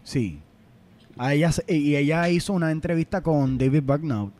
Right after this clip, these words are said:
y habló con él y se habló de eso mismo, de, de, de cómo ella ha sido perseguida porque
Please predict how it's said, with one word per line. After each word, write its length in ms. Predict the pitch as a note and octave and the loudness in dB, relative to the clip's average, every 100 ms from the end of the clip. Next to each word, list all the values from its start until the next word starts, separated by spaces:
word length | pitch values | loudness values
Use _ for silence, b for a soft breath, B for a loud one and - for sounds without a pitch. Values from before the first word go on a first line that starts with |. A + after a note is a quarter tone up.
| B B B - D3 | B B B -8 0
y 320 | D3 C#3+ C3+ | 2 2 2
habló 440 | B2 B2+ C3 B2 | -2 -2 -2 -2
con 200 | C#3+ C#3+ | -2 -2
él 280 | C3 F#3 D#3 | 0 0 0
y 300 | A#2+ A#2+ A#2 | 0 -2 -4
se 140 | - | -4
habló 280 | A#2+ A#2+ A2+ | -4 -2 -2
de 200 | B2 B2+ | 0 0
eso 180 | B2+ - | -2 -2
mismo, 320 | A#2+ D3 C#3 | -2 -2 -4
de, 380 | G#2 G2 F2+ E2+ b b b - | -6 -6 -10 -12 b b b -14
de, 360 | A#2 A#2+ A2 G#2+ | -8 -6 -6 -8
de 120 | G#2+ | -8
cómo 280 | A2 A2 A#2+ | -8 -6 -4
ella 180 | B2 B2 | -4 -4
ha 40 | |
sido 220 | B2+ B2+ A#2 | -4 -4 -4
perseguida 720 | B2 - G#2+ B2 D#3 D3 C3+ | -6 -6 -2 2 4 4 2
porque 300 | A#2+ A2+ | -2 -4